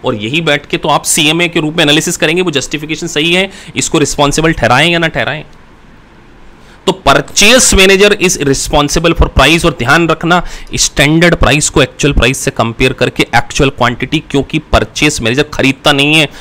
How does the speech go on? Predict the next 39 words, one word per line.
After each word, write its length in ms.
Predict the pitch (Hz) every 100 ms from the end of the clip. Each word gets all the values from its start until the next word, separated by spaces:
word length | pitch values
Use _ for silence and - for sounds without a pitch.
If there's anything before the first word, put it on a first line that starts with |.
| - -
वो 60 | 120
production 500 | - 113 120 - 143
manager 280 | 123 127
खरीदता 420 | 135 - 117 - 139
है, 60 |
और 60 | 135
production 440 | 131 - - 220
manager 300 | 202 190 185
ने 100 | 190
जितना 280 | 151 - 165
आपको 220 | 156 -
बताया 320 | 131 127 131
उस 200 | 143 151
price 260 | - 139 135
पर 140 | -
आपने 220 | 123 123 139
क्या 140 | 139
कर 160 | 131 123
लिया 180 | 127
होगा, 160 | 131 123
खरीद 320 | - 143 170
लिया 180 | 165 160
होगा। 220 | 123 120 - - - - - - - - - - - -
तो 80 |
standard 460 | 185 - 165 190 254
price 340 | 240 202 202
minus 300 | 185 165 175
actual 260 | 143 - 151
price 300 | 139 135 123
is 100 | 113
equal 220 | 104 101
to 80 | 127
actual 240 | - 175 165
quantity, 340 | - - - - - - - - - - - - - - - - - - 120
ये 100 | 165
हो 120 | 151
गया 140 | 160
price 400 | 165 131 135 156
variance। 580 | 127 120 104 82 - -